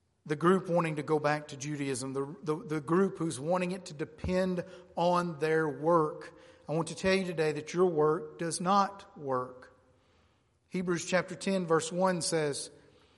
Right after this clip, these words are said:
"For since the law has but a shadow of the good things to come instead of the true form of these realities, it can never,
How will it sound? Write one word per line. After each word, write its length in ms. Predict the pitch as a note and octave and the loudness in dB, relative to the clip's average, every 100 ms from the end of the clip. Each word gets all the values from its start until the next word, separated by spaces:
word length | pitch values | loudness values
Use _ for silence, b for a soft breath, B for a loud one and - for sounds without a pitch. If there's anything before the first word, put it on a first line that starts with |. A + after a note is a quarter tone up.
| b | b
"For 100 | - | -4
since 320 | D#3+ G3+ F#3+ | 0 2 0
the 80 | - | 0
law 640 | E3+ D#3 F3+ F#3+ G3 F#3+ B B | 4 6 6 6 4 -2 B B
has 180 | - E3 | -4 -2
but 140 | D#3+ | 2
a 60 | D#3 | 0
shadow 500 | - F#3 F#3 G3+ G3 | 0 2 4 6 4
of 120 | E3 | 4
the 40 | D#3+ | 0
good 320 | C3+ F#3 F#3 | 2 2 2
things 300 | F#3+ F#3+ - | -4 -4 -4
to 80 | F3 | -8
come 400 | - F3 F#3 F3+ | -6 -2 0 -2
instead 360 | D3 - E3+ | -6 -4 -4
of 120 | E3+ | -4
the 80 | D3 | -6
true 360 | - - G#3+ C4+ | -10 0 2 2
form 440 | C4+ D#3+ C#3+ C#3+ | 0 -4 -2 -4
of 100 | C3 | -4
these 220 | C#3 B2+ | -8 -8
realities, 720 | B2+ C3 C3 D3 D#3 F#3+ F3+ - B B B - | -4 0 2 2 0 -6 -8 -12 B B B 0
it 180 | F#3 | 0
can 380 | F#3 E3 D#3+ D#3 | 0 -6 -4 -4
never, 580 | E3 F#3 F#3+ G#3 G#3+ G#3+ | 2 2 2 4 4 2